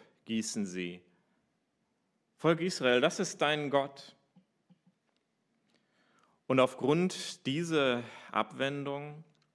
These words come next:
folgt eine Zerstörung. Ein Teil des Volkes, viele Menschen müssen sterben.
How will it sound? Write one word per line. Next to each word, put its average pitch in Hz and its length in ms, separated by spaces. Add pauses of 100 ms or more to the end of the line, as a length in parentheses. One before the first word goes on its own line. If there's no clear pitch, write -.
(300)
folgt - 440
eine 110 240
Zerstörung. 90 840 (1120)
Ein 120 140
Teil 156 420
des 127 160
Volkes, 139 760 (800)
viele 160 240
Menschen 131 640 (340)
müssen 117 240
sterben. 101 640